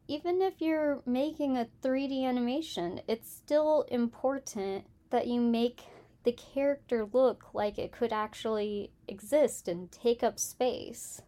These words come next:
Now, last but not least, twelfth is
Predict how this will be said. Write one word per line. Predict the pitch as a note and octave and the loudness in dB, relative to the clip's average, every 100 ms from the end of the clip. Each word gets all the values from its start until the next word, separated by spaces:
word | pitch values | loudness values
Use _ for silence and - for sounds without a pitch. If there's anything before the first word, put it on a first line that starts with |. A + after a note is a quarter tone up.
| - | -10
Now, | B3 B3+ A3 F#3 - - _ _ | -4 -2 0 -2 -6 -8 _ _
last | A3+ A#3+ B3+ D4 D#4+ - - | -4 0 2 0 -4 -16 0
but | A3+ | 0
not | A#3+ C#4 D#4+ | 2 -2 -2
least, | C4 B3 B3 - - - _ - | -2 -2 -4 -6 -20 -20 _ -20
twelfth | - C4 C#4+ D#4+ - - | 2 4 4 0 -12 -4
is | B3+ B3 A#3+ | 4 4 4